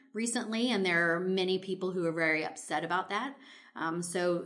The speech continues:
several people have posted the ordinance about not burning and burning only natural, uh, clean natural wood, um, but the message is just not quite getting there. So,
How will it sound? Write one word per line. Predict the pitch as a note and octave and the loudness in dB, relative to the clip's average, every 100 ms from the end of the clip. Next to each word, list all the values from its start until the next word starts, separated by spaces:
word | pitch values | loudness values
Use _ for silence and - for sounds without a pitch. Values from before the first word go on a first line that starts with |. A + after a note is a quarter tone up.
| - | -8
several | - G#3+ G3+ G3+ | -4 0 4 4
people | G3+ G3+ G3 | 2 0 2
have | F#3+ E3+ | 0 -2
posted | - G3 G3 A3 G#3+ | 0 0 0 -2 -2
the | A3 | -4
ordinance | A3 A3 A#3 B3+ B3+ | -2 -2 0 -2 -2
about | G3+ F3 E3 - G3 | 4 8 8 6 -2
not | F3+ E3 E3+ | 4 4 4
burning | F3 E3+ F3 F#3+ F#3+ | 0 2 2 2 2
and | D#3+ D#3+ D#3 | 0 0 0
burning | E3 E3+ E3+ - | 0 0 -2 -4
only | E3+ F3+ F3+ F3 | -2 0 2 2
natural, | D#3+ E3+ E3 F3+ E3 D#3+ D#3+ - - | 2 2 0 0 0 0 -4 -14 -10
uh, | E3 E3 | -6 -6
clean | - A#3+ G3+ F3+ | -4 0 2 4
natural | F3 F3 F3+ E3+ | 4 4 0 0
wood, | D#3+ E3+ G3+ A#3+ - - - F3+ | 2 2 2 -2 -8 -18 -12 -6
um, | E3+ D#3+ E3+ E3 | -4 -2 -4 -6
but | F#3 F3 | -6 -4
the | F#3 | -2
message | E3 D#3 D#3+ D#3 | -2 -2 -6 -8
is | C#3+ | -10
just | D#3 - | -8 -8
not | D3+ C#3+ | -8 -8
quite | D#3 - | -12 -12
getting | D3+ D3+ D3+ | -12 -12 -12
there. | D3+ D3+ C#3+ | -14 -14 -10
So, | - D#3+ D3 | -6 -2 -4